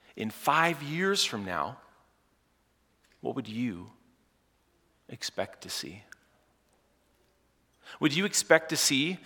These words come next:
people's lives transformed? Would you expect to see new people? Would you expect to see developed leaders? Would you accept, would you expect to see baptisms and baby dedications? What would you expect?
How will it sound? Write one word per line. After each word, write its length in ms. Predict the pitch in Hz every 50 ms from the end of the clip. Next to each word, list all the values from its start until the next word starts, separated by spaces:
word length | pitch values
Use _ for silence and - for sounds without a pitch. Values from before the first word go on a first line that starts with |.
| - -
people's 280 | - 165 151 139 135 127
lives 280 | 131 120 120 135 139 -
transformed? 680 | - - 143 143 147 147 - 156 156 165 196 220 - - - - - - - _ _ _ _ _ _ _ _ _ _ _ _ _ _ _ _ _ _ _ _ _ _ _ _ _ _ _ _
Would 160 | - 139 127 127
you 240 | 143 151 151 151
expect 540 | 143 135 - - - - - 156 165 - -
to 80 | - 139
see 520 | - - - 127 117 110 110 117 113 - - - - _ _ _ _ _ _ _ _ _ _ _ -
new 140 | 113 113
people? 480 | 107 113 131 139 135 - - 82 95 92 - - - _ _ _ _ _ _ _ _ _ _ _ _ _ -
Would 180 | 127 127 117
you 80 | 131 135
expect 400 | 135 135 - - - 165 165 165
to 80 | 165 147
see 160 | - 165 147
developed 680 | 123 131 127 101 127 131 139 143 143 143 143 - -
leaders? 680 | - 104 104 110 107 117 147 165 196 214 - - - - - - _ _ _ _ _ _ _ _ _ _ _ _ _ _ -
Would 140 | 123 120 123
you 80 | 139
accept, 600 | 131 - - - - - 139 135 - - - - - - - -
would 160 | - 113 110
you 200 | - 120 127 131
expect 680 | 147 165 160 - - - - 101 87 117 - - - - - - - _ _ _ _ _ _ _ _ _ _ _ _ _ _ _ _ _ -
to 120 | - 123
see 160 | - - 131
baptisms 800 | 107 - 151 143 151 - - - 165 156 135 143 165 160 160 151
and 120 | 147 131 120
baby 280 | 143 139 143 139 147
dedications? 760 | 139 143 139 131 139 - - 147 143 139 135 - 143 143 123
What 80 | 156 190
would 140 | 196 185 226
you 80 | 233
expect? 560 | 226 - - - - 233 175 123 - - -